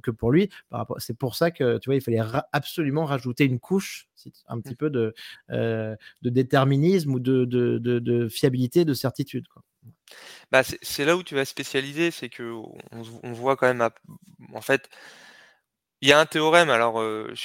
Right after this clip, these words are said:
Speaker 2: je suis pas mathématicien, euh, mais il y a un théorème en, en I A qui s'appelle le no free lunch théo-,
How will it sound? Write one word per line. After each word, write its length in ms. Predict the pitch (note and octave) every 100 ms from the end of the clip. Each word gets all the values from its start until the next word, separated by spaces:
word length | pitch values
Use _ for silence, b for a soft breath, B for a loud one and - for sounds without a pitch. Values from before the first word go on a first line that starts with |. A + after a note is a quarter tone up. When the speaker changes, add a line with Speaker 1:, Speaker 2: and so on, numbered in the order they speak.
| -
Speaker 2:
je 80 | -
suis 140 | -
pas 140 | C3 C3+
mathématicien, 960 | A#2+ B2+ A#2+ A#2 B2 C#3+ C3+ C3 A2
euh, 360 | G#2+ G#2+ G#2+ - -
mais 200 | A2 G#2+
il 180 | - -
y 60 | A#2
a 60 |
un 80 | A#2
théorème 460 | C3 B2+ C#3+ D3 A#2
en, 240 | G#2+ A2
en 140 | A2+
I 100 | A#2+
A 120 | D3+ D3+
qui 100 | -
s'appelle 300 | A2 C3+ B2
le 100 | A2+
no 180 | A#2+
free 220 | B2 - A#2+
lunch 260 | B2 -
théo-, 340 | - A2+ A2